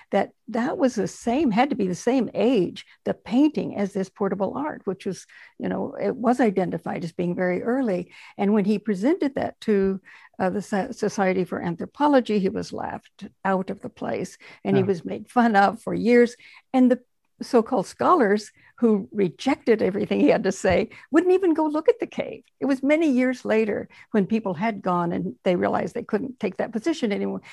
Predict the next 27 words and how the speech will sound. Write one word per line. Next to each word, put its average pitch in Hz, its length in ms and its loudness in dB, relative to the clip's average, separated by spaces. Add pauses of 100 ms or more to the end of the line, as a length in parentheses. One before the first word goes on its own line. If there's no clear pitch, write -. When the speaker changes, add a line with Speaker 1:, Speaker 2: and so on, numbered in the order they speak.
(140)
Speaker 1:
But 247 80 0
this 381 180 4
has 339 140 6
been 233 180 2
something 226 380 -2
that's, 185 200 -12 (220)
that's 233 200 6
sad 220 380 2
too, 269 360 0
is 196 180 0
that 196 200 -4 (960)
universities 247 920 2
often 247 340 -4
are 202 140 -4
so 262 340 0
slow 214 840 0 (320)
to 240 140 6
recognize 208 760 0
<laughs> - 140 -14
changes, - 800 0 (380)
but, 202 360 4 (120)
uh, 180 320 0
nevertheless, 214 760 0 (380)
uh, 185 220 0
it 220 140 6
was 220 220 0
recognized, 220 760 -4